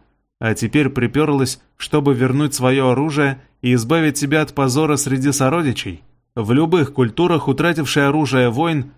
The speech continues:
недостоин уважения. Интуиция толкнула меня в спину, заставив осадить рванувшуюся было вперёд фурию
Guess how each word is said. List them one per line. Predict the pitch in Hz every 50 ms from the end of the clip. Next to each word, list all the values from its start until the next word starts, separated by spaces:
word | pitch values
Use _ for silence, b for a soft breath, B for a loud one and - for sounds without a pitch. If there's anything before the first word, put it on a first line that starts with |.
| -
недостоин | - 127 135 131 143 143 - - - 156 151 147
уважения. | 147 143 147 151 147 139 160 143 120 104 98 92 90 - _ _ _ _ _ _ _
Интуиция | - 131 127 127 120 127 123 143 170 180 - - 180 170
толкнула | 151 160 139 127 131 165 170 180 180
меня | 170 165 156 151 143
в | 123
спину, | - - - 131 135 160 170 180 160
заставив | 139 135 120 - - 160 170 170 156 135 -
осадить | 151 - 147 131 127 139 165 156 - -
рванувшуюся | 151 139 131 123 135 131 131 143 151 - - 170 156 143 - - 143
было | 127 131 135 131 127
вперёд | 127 - 131 127 123 123 117
фурию | - - 147 156 170 175 175 175 165